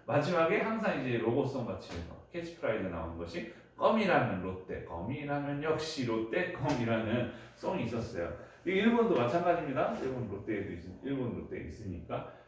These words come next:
그럼 뭐다? 껌, 껌 장사했어요. 지금도. 그래서 껌은 가무. 그러면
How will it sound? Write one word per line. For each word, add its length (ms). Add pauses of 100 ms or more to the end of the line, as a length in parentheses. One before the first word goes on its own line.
(160)
그럼 140
뭐다? 380 (160)
껌, 340
껌 180
장사했어요. 760
지금도. 520
그래서 360 (260)
껌은 320
가무. 520 (160)
그러면 260